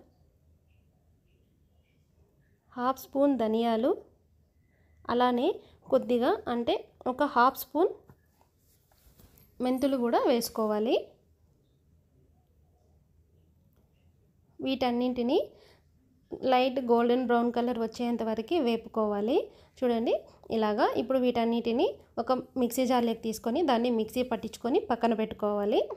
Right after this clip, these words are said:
ఇప్పుడు అదే ప్యాన్లో ఒక రెండు సన్నగా తరిగినటువంటి పెద్ద సైజు ఉల్లిపాయల్ని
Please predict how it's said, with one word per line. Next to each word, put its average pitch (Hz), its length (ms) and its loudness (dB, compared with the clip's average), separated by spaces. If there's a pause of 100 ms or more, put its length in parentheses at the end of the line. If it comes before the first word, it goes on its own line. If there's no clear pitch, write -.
ఇప్పుడు 233 400 0
అదే 254 200 4
ప్యాన్లో 254 480 0 (1200)
ఒక 262 160 0
రెండు 262 500 2 (480)
సన్నగా 262 440 2
తరిగినటువంటి 233 840 0
పెద్ద 247 340 -2
సైజు 254 280 0
ఉల్లిపాయల్ని 233 840 0